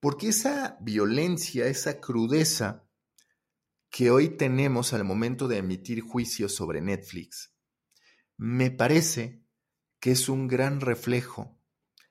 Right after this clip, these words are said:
de por qué vivimos en una sociedad con una propensión al olvido, que es un gran reflejo de por qué la meritocracia no termina triunfando en el mundo actual.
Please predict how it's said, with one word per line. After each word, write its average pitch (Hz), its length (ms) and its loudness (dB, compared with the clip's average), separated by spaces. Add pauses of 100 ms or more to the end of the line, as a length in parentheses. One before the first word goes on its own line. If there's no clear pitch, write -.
(160)
de 117 240 -2
por 113 300 -2
qué 139 160 2
vivimos 127 760 -2 (160)
en 101 140 -6
una 113 220 -4
sociedad 90 760 -6 (160)
con 101 160 -6
una 104 220 -6
propensión 92 840 -8 (300)
al 92 180 -4
olvido, 80 480 -8 (1080)
que - 100 -6
es 107 160 -4
un 117 100 -2
gran 123 300 0
reflejo 117 600 -2
de 104 140 -4
por - 300 -6
qué 117 420 -6
la 104 160 -6
meritocracia 95 1120 -4 (880)
no 120 220 -2
termina 113 480 0
triunfando 95 680 0
en 85 140 -2
el 80 140 -6
mundo 80 320 -6
actual. - 420 -14